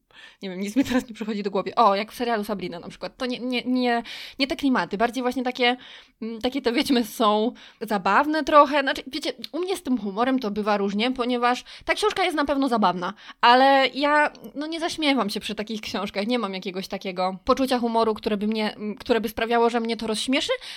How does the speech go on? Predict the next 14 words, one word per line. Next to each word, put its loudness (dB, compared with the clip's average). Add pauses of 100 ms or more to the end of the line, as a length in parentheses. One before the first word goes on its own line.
(120)
natomiast -4
czułam 2
to -4
poczucie -6
humoru, -2
nie -2
było 2
ono 2
dla -2
mnie -2
jakieś -2
takie -4
żenujące, 0 (380)
więc 2